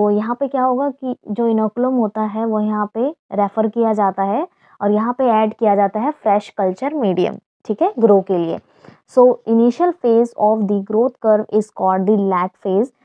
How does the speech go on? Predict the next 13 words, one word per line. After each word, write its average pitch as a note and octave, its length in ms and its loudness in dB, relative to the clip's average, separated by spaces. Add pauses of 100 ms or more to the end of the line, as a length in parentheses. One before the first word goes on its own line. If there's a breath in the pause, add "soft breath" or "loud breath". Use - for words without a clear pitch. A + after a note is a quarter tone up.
(160 soft breath)
and G#3 220 2
during B3 540 2
which C#4+ 160 0 (100)
cells G3 340 0 (140)
are G3 180 0 (300)
growing A3 440 2 (200)
up G#3 120 -2 (140)
for G#3 240 2
the A3 80 2
next A3 520 -2
phase G#3+ 340 0
of G#3+ 220 -2
growth। F3 220 -4